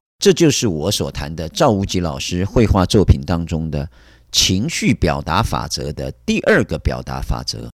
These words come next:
远离低级趣味。听众朋友们，这一集我们正在谈的是赵无极的空间与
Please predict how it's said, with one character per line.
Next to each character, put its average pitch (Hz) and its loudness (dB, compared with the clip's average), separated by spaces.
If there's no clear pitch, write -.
远 80 0
离 87 0
低 139 0
级 82 -4
趣 - 0
味。 104 0
听 104 4
众 92 4
朋 80 -2
友 71 -4
们， 69 -8
这 214 6
一 190 6
集 113 2
我 104 4
们 98 0
正 123 0
在 107 4
谈 82 0
的 87 -2
是 92 -2
赵 160 4
无 98 2
极 - -6
的 80 -2
空 147 -6
间 127 0
与 71 -8